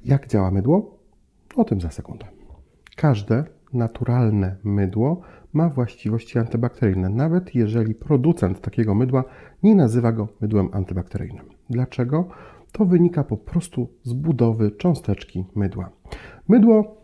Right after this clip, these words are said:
mm, jego cząsteczka to taka szpatka. Mamy taką dłuższą część, która jest częścią hydrofobową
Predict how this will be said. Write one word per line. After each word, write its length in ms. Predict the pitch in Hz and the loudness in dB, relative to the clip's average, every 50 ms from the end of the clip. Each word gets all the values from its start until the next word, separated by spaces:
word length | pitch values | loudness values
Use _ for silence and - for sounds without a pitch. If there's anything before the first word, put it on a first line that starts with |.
| - - | -4 2
mm, 280 | 147 139 131 131 127 - | 4 4 4 4 2 2
jego 200 | - 127 127 127 | 2 2 2 2
cząsteczka 400 | 131 - 113 - 180 - - 147 | 0 0 -4 -4 -6 -6 -6 -6
to 100 | 139 - | -6 -4
taka 280 | 131 - 135 - 117 110 - - - - | -6 -6 -4 -4 -4 -6 -6 -10 -18 -20
szpatka. 460 | - - - 92 90 - - - - - - _ _ - - - - - - | -18 -12 -10 -10 -10 -10 -16 -20 -20 -20 -20 _ _ -20 -20 -20 -20 -4 0
Mamy 240 | 135 131 123 113 107 - - - _ | 4 4 4 4 2 -2 -8 -18 _
taką 320 | - 113 - 107 95 95 | -12 -10 -8 -6 -6 -4
dłuższą 380 | 101 107 123 131 - - 127 104 | -4 -4 -6 -6 -4 -4 -4 -4
część, 380 | - - 95 127 - - - - | -4 -4 -4 -4 -6 -8 -14 -14
która 220 | - - 98 95 | -8 -6 -4 -4
jest 260 | 95 95 95 - _ _ _ | -4 -4 -6 -12 _ _ _
częścią 600 | - - 101 101 - - - 107 95 92 92 90 | -4 -4 -2 -2 -4 -6 -6 -4 -4 -2 -4 -4
hydrofobową 1040 | - 90 - - 110 101 101 98 92 - - 90 87 76 78 87 95 117 175 202 208 | -6 -10 -6 -6 -4 -4 -2 -4 -4 -6 -6 -6 -6 -6 -6 -6 -6 -6 -6 -6 -8